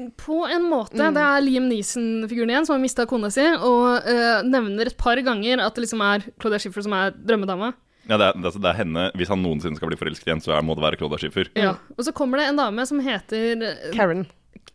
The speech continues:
Speaker 3: Carol.
Speaker 2: Carol.
Speaker 1: Hun heter Carol,
Speaker 2: Mm.
Speaker 1: men han sier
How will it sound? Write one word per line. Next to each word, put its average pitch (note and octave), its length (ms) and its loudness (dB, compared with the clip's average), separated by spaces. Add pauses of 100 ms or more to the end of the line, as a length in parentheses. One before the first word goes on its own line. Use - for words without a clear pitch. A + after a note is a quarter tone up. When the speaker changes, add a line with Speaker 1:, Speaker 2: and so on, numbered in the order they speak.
(120)
Speaker 3:
Carol. F#2 320 -2 (160)
Speaker 2:
Carol. G#3 320 2 (400)
Speaker 1:
Hun - 140 -4
heter B3+ 100 -2
Carol, A3 380 0
Speaker 2:
Mm. B3 100 4
Speaker 1:
men E4+ 300 4
han C4+ 160 0
sier B3+ 340 -2